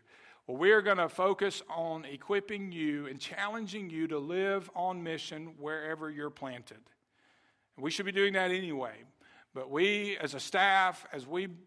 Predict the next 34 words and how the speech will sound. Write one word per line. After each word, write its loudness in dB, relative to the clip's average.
prayed 2
through 2
this, 2
as -8
we, 0
as -4
we 2
sought 4
the 0
Lord 4
in 0
how 4
we -2
could -4
do 2
this 4
more 2
effectively, -2
we -2
all 4
felt -4
uh, -4
the -6
call 4
to, -4
to -8
do -2
more 4
to -6
equip -2
you -8
to -4
do -2
that. -14